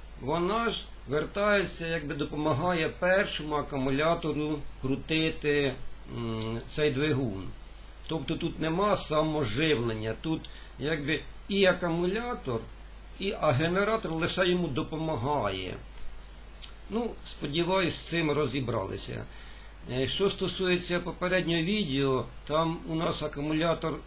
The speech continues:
не заряджався, світилася зелена лампочка. Зелена лампочка світиться, коли він не заряджається. А заряджається червона, там, шаржа, тобто зарядка. І з'ясували, що це реле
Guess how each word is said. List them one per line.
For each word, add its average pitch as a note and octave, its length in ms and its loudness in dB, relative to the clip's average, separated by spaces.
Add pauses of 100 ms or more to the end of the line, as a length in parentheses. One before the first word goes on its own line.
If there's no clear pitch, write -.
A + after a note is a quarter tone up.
(280)
не C#3+ 280 2
заряджався, D3+ 880 2
світилася D3 640 -2
зелена D#3+ 380 2
лампочка. C3+ 640 -2 (680)
Зелена E3 340 2
лампочка E3 400 0
світиться, D3 500 -2
коли D#3+ 200 0
він D#3 220 2
не D#3+ 160 4
заряджається. G#2 760 -2 (560)
А C#3+ 120 0
заряджається E3+ 840 4
червона, D3+ 680 2 (300)
там, G2 200 -10
шаржа, A2+ 640 0 (160)
тобто G#2 160 -4
зарядка. C3 640 0 (1080)
І E3 320 4 (160)
з'ясували, E3+ 680 2
що D#3 120 -2
це E3 220 0
реле F3 460 4